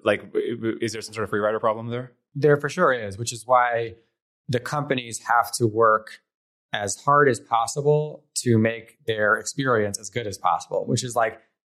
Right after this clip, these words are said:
Speaker 2: it's, it's good for the interns. You know, like,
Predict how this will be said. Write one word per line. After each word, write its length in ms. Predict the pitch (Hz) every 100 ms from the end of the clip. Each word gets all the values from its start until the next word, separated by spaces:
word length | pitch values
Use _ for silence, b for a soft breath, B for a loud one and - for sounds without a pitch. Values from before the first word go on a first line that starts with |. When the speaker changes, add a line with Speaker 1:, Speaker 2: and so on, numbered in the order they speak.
| _
Speaker 2:
it's, 200 | 139 117 -
it's 180 | 120 120
good 400 | 113 160 165 156
for 580 | - 127 127 120 120 - _ _ -
the 120 | 120
interns. 600 | 101 92 - - - _ _ _ _ -
You 100 | 123
know, 100 | 117
like, 240 | 110 -